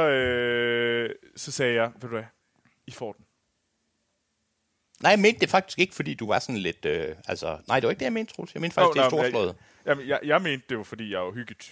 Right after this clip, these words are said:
Speaker 1: hygge-
Speaker 2: Okay, okay, okay, okay.
Speaker 1: Altså, det var mest, fordi jeg, jeg er med i Kvapseklubben. Så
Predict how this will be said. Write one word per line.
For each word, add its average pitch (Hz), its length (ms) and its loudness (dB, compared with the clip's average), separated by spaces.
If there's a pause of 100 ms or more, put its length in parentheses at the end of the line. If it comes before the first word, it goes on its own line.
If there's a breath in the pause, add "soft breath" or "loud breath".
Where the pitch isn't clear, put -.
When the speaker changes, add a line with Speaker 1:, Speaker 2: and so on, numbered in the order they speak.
(100)
Speaker 1:
hygge- 131 160 -6
Speaker 2:
Okay, 156 240 8
okay, 104 180 6
okay, 87 160 4
okay. 85 140 4
Speaker 1:
Altså, 117 140 0
det 107 140 -6
var 104 60 -6
mest, 139 280 0
fordi 117 220 -4
jeg, 90 320 0
jeg 98 100 0
er - 40 -4
med 107 140 2
i 104 40 0
Kvapseklubben. 104 640 -4 (680 soft breath)
Så 101 360 0